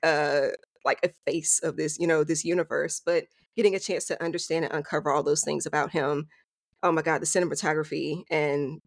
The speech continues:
the, being in Paris was just gorgeous. And they did such a great job of, like, freezing Paris in that time frame of two thousand ten and,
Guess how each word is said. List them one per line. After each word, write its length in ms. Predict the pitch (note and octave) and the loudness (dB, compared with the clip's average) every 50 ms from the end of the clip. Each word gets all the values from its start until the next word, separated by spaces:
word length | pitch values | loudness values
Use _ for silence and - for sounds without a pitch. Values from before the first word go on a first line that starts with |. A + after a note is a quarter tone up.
| _ _ - | _ _ -6
the, 180 | - D3+ - - - - - _ - | -4 -4 -4 -4 -8 -20 -20 _ 0
being 180 | G3+ F3 D#3+ D#3+ | 0 2 2 0
in 80 | D3 | -2
Paris 320 | - G3 E3 D3+ C#3 - D#3+ | -2 0 0 0 0 -2 -4
was 120 | E3 - | -6 -2
just 340 | - D3+ C#3 D3+ - - - _ _ _ _ _ _ _ _ | -2 -2 -2 -2 -6 -12 -14 _ _ _ _ _ _ _ _
gorgeous. 500 | - F3 D#3+ C#3+ - D3 A#2+ - - - | 2 4 4 4 4 0 0 0 0 0
And 100 | - D#3+ | 2 2
they 80 | D#3+ E3+ | 2 2
did 180 | D#3+ E3 D3+ - | 2 2 2 2
such 220 | - - E3 - F3 | 2 2 2 2 0
a 40 | |
great 260 | D#3+ D#3+ D#3 D3+ B2+ - | 0 2 2 0 0 0
job 240 | A#3 E3+ C#3+ - | 0 0 2 2
of, 140 | E3 E3+ - E3 | 2 2 2 0
like, 160 | D#3 - - | -2 -2 -4
freezing 500 | - - - F3 E3 D#3 F3 D#3+ C#3 - | -6 -2 0 0 0 0 0 -2 -4 -2
Paris 500 | - E3 D3+ D#3 C#3 C#3 D#3 - - - _ _ _ _ _ _ - | 0 0 0 2 0 0 -2 -2 -4 -6 _ _ _ _ _ _ 2
in 140 | G3+ F#3 E3 | 4 4 4
that 180 | E3 - - | 4 2 2
time 280 | - - F3+ E3+ D#3+ E3 | 0 2 2 2 2 0
frame 280 | - - D#3 D3+ D3 D3 | 0 0 0 0 0 0
of 80 | D3 D3+ | -2 -2
two 160 | - E3 E3+ | -4 -2 0
thousand 340 | E3 D#3+ D3 D3 D3+ D#3 D#3 | 0 2 2 2 0 -2 -2
ten 500 | - - F#3+ E3+ D#3 D#3 D3+ E3 E3+ E3+ - _ _ _ _ _ _ _ | 0 2 4 4 4 4 2 0 -2 -4 -8 _ _ _ _ _ _ _
and, 480 | F#3+ F#3 D#3+ D#3+ D3 D#3 D#3 C3+ G#2 | 2 2 4 2 2 0 -2 -4 -8